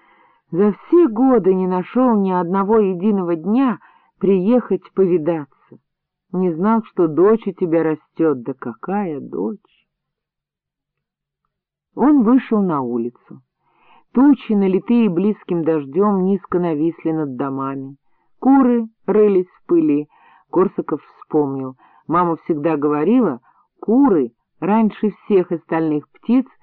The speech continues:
чуют приближение дождя. Вдали темнел лес. Может быть,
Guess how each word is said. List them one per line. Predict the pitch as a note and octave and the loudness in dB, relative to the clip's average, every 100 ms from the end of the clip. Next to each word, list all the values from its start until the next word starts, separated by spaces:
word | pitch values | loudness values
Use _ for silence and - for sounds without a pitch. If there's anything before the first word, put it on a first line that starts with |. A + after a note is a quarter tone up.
| _ _ _ | _ _ _
чуют | - G3+ A3 G#3+ - | -2 2 2 0 0
приближение | F#3+ C#3+ C#3+ C3+ D3+ D#3+ D#3 D3+ | 0 0 -2 -2 -2 -2 -2 -4
дождя. | C3+ B2+ A#2 A#2 A2+ B2+ _ _ _ _ _ _ _ _ _ _ _ - | -6 -8 -12 -10 -10 -12 _ _ _ _ _ _ _ _ _ _ _ -6
Вдали | D3+ A#3+ D#4+ D#4+ | 0 4 6 4
темнел | C4+ A#3+ A3+ B3 B3 A#3+ - | 2 2 4 2 0 -2 -2
лес. | C#3+ D3 C#3+ - _ _ _ _ _ _ _ | 0 0 -2 -8 _ _ _ _ _ _ _
Может | C#3+ D#3+ F3 | -8 -4 -4
быть, | D#3 E3 | -4 -6